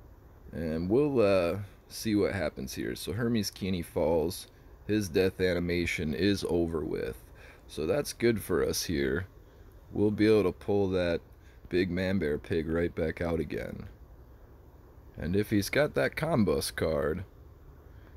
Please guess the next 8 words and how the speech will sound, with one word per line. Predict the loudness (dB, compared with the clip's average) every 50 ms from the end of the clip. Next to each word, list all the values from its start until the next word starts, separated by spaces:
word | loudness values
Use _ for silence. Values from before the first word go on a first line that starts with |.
| -14 -8
even | -6 -4 -2 0 0 0
if | 0 0 0
he's | 0 0 2
got | 4 4 4 2 2
the | -2
chicken | -4 -2 0 0 0 0 0 -2 -2 -2
card | -4 -2 -2 -2 -2 -4 -4 -6
here, | -4 -4 -2 -2 -2 -4 -6 -8